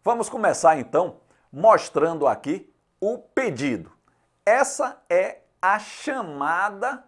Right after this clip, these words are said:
do orçamentista para que o mercado se manifeste. Isso parece simples,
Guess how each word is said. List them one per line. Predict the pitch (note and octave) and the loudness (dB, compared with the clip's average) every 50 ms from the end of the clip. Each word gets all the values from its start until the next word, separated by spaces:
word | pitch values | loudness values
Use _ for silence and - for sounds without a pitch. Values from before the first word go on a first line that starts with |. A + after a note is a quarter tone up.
| _ _ _ _ _ _ _ _ _ C3+ | _ _ _ _ _ _ _ _ _ -8
do | B2 E3 A3+ | -4 -2 -2
orçamentista | A3 G3+ F3+ E3 - - - D3 C#3+ D3+ D#3 D3 C#3 - - D3 F3 G3 - - D3 | 0 2 0 0 0 0 0 0 0 -2 -4 -12 -10 -8 -6 -6 -6 -6 -8 -10 -12
para | - - _ - G3 G#3 G#3 G3 | -12 -4 _ 2 4 4 4 0
que | F#3 - G#3 | -2 -4 -6
o | F#3 | -4
mercado | F3+ D#3+ A#2+ - - - C3 D3 E3 D#3 B2 A2+ | -4 -4 -6 -8 -4 0 2 4 4 4 2 -2
se | - - A2+ | -8 -8 -8
manifeste. | G2+ G2+ G2 F#2 F2 - - D#2+ D2 - - - _ _ _ _ _ _ - | -8 -8 -10 -12 -14 -14 -14 -14 -14 -14 -16 -20 _ _ _ _ _ _ -6
Isso | C#4+ F#4+ - - - G#3+ | -4 -4 -2 -2 -4 -4
parece | - - F3 C#3+ B2+ A#2 B2 C3+ D3+ D#3 - - F#3+ | -2 -2 0 0 0 0 0 0 -2 -4 -6 -8 -12
simples, | F#3 - - - - - - F#3 G3+ A3 A3 A3 B3+ A#3 A3 A3 - | -14 -14 -18 -18 -12 -10 -6 -6 -6 -6 -8 -8 -8 -10 -10 -10 -14